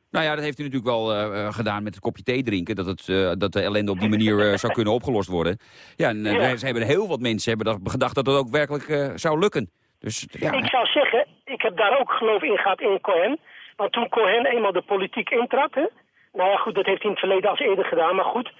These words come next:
Speaker 2: Eh, toen dacht ik echt, "Dat is de beste premier die we kunnen hebben." Want hij staat voor alle bevolkingsgroepen open.
Speaker 1: Ja.
Speaker 2: Maar ik moet eerlijk zeggen, hij, hij snapt het spel soms niet. En misschien zit het ook tegen zijn karakter. Eh, wil hij ook niet zo ver meegaan?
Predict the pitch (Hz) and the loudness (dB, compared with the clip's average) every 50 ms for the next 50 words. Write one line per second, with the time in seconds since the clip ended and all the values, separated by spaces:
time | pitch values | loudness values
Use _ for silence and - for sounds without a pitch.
0 | - - - - - _ - 247 220 220 208 - - 233 233 226 190 - - 233 | -20 -20 -20 -20 -20 _ 0 2 2 2 2 0 0 2 2 2 2 2 0 0
1 | - - 180 - - 165 196 175 208 170 143 185 156 139 226 247 226 - 277 202 | 0 0 0 0 0 -2 -2 -2 -2 -2 -2 -2 -2 0 0 0 0 0 -4 -4
2 | - 226 233 220 208 214 208 208 190 190 185 190 - 208 190 175 165 170 196 190 | -2 0 2 2 4 2 2 2 0 -4 -4 -2 0 0 2 4 4 4 2 2
3 | 233 269 302 - _ _ - - _ _ - 196 208 208 - - - - - 185 | 2 0 -2 -4 _ _ -20 -20 _ _ -2 0 0 0 0 -2 -2 0 0 0
4 | 208 - - 240 208 - - 208 208 - 247 262 254 214 180 - - 214 196 185 | 0 2 2 0 0 0 0 0 0 2 2 2 2 0 -2 -2 -2 0 0 0
5 | 185 - - - 202 185 - 247 - 262 247 262 202 - 143 117 - _ _ - | 0 -2 -2 -4 -4 -2 0 0 2 2 2 2 2 0 -2 -2 -4 _ _ -8
6 | - 147 - - - 220 233 240 - 240 254 - 302 262 269 262 - - - 254 | -6 -6 -6 -6 -6 -4 -4 -2 -2 -2 0 0 2 2 2 0 0 2 2 2
7 | 233 - - 220 220 - - - - - - _ _ _ _ - - 208 226 226 | 2 2 2 0 0 -2 -4 -14 -20 -20 -20 _ _ _ _ -4 0 0 2 2
8 | 247 302 - 190 196 214 190 - - 262 269 - - 226 - - - - 262 254 | 0 0 0 0 0 2 0 0 0 0 0 0 0 -4 -6 -4 0 2 2 2
9 | 220 - - 240 214 - - 202 202 233 262 - - - - _ 254 247 247 247 | 2 2 0 0 0 0 -2 -2 -2 -2 -2 -4 -6 -10 -6 _ -2 -2 0 0
10 | - - 269 240 - - 254 - 226 - 226 233 214 - - - - 226 208 - | -2 0 -2 -2 -2 -2 -2 -2 -2 0 0 0 0 -4 -4 0 0 2 2 0
11 | - - 208 - - 190 196 208 - - - 240 254 - _ _ _ - - - | -2 -4 -2 0 0 2 2 0 0 -2 -2 -2 -4 -6 _ _ _ -20 -20 -14
12 | _ - 269 240 208 - 247 262 220 220 254 226 196 214 226 - - 220 202 - | _ 0 0 2 2 2 2 2 2 2 2 2 2 0 0 0 0 0 0 2
13 | 208 190 180 185 208 240 214 - 214 247 269 320 | 0 2 2 2 2 2 0 0 0 0 0 0